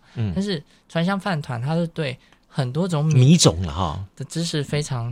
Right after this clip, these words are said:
Speaker 1: 嗯，嗯，嗯。
Speaker 2: 非常好，所以我都会把这两位大老板
Speaker 1: 嗯。
Speaker 2: 那知识融合一下，
Speaker 1: 嗯。
Speaker 2: <laughs> 好好的学习一下。
Speaker 1: 我觉得这点很重要。
Speaker 2: 嗯，
Speaker 1: 对，
Speaker 2: 尤其是，
Speaker 1: 这点很重要。
Speaker 2: 其实，呃，米你碾得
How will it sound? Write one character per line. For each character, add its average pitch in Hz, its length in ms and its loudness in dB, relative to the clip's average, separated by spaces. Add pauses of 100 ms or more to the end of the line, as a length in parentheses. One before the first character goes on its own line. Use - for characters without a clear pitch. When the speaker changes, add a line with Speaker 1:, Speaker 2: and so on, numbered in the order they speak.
Speaker 1:
嗯， 123 240 2
嗯， - 40 -4
嗯。 - 0 -
Speaker 2:
非 180 140 2
常 135 180 0
好， 120 240 -10
所 175 160 -4
以 170 40 0
我 120 120 -4
都 151 120 -6
会 165 100 -2
把 113 280 -10
这 151 200 -10 (160)
两 123 200 0
位 180 140 0
大 165 260 -2
老 127 200 0
板 110 320 -4
Speaker 1:
嗯。 135 120 6
Speaker 2:
那 175 220 6
知 165 180 -2
识 160 240 0
融 139 220 -2
合 127 240 -2
一 117 60 -4
下， 120 300 -6
Speaker 1:
嗯。 127 600 2
Speaker 2:
<laughs> - 400 -16
好 135 160 -4
好 156 140 2
的 120 80 -2
学 120 260 -4
习 123 160 -10
一 104 140 -12
下。 110 200 -14 (100)
Speaker 1:
我 135 100 -2
觉 131 80 2
得 - 40 2
这 131 80 2
点 117 120 2
很 80 80 -6
重 78 160 -8
要。 78 120 -10 (120)
Speaker 2:
嗯， 113 200 -10 (120)
Speaker 1:
对， 98 180 -8
Speaker 2:
尤 170 80 2
其 180 160 -2
是， 160 100 -4
Speaker 1:
这 202 60 -2
点 180 80 -2
很 - 20 -12
重 - 160 -18
要。 - 60 -20
Speaker 2:
其 233 120 -2
实， 196 280 0 (520)
呃， 135 420 -4
米 151 580 0
你 165 200 -2
碾 165 220 0
得 135 280 -2